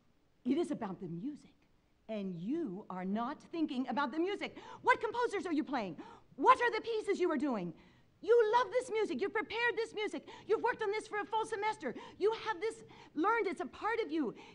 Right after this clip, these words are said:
Do you not realize the music flows through you? You're simply the vehicle. It's not about you. You're sitting there or standing there or sobbing there, whatever I was doing, all worried about Linda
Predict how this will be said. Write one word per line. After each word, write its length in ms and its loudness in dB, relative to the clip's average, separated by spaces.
Do 80 2
you 200 2
not 200 2
realize 460 2
the 100 -4
music 320 -2
flows 560 0
through 380 0
you? 260 0
You're 120 0
simply 380 -4
the 260 -2
vehicle. 560 -4
It's 200 0
not 420 0
about 360 2
you. 460 4
You're 320 6
sitting 260 0
there 380 0
or 100 0
standing 520 -2
there 160 2
or 120 0
sobbing 480 0
there, 160 -2
whatever 220 -4
I 80 -2
was 160 -6
doing, 320 -6
all 420 10
worried 560 8
about 360 6
Linda 280 4